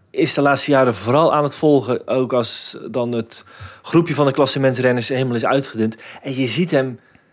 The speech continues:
bijna niet op kop sleuren. Niet in een rol als andere meesterknecht, als een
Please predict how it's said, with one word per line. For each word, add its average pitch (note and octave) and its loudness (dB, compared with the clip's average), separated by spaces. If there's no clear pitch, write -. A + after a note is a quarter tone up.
bijna E3 0
niet C3+ -4
op - -4
kop G3+ 0
sleuren. G#2+ 0
Niet C3 -6
in B2+ 0
een A#2 0
rol B2+ 4
als A#2+ 0
andere C3+ 2
meesterknecht, A#2 -2
als A#2 -4
een A#2 -6